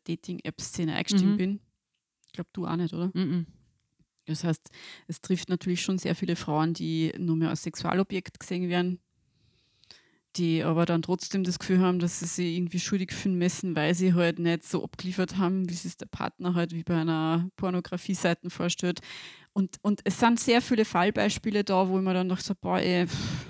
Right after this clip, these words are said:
Speaker 1: nicht leicht da draußen. Und, ähm, wenn du mir jetzt fragst, wie zur Ehe stehe, ich hab noch keinen Ring am Finger.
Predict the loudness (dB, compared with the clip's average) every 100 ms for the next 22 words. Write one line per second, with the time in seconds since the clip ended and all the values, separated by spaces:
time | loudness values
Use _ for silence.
0 | -16 -20 _ _ _ _ _ _ -2 2
1 | 6 6 6 4 0 0 2 2 4 2
2 | 0 0 0 0 2 0 0 -2 0 2
3 | 2 2 0 -2 -2 0 0 2 0 -2
4 | -6 -6 -6 -10 -6 -6 0 0 0 -2
5 | -2 2 2 0 -2 -4 -4 -6 -6 -2
6 | -2 0 -4 -4 -4 -2 0 -2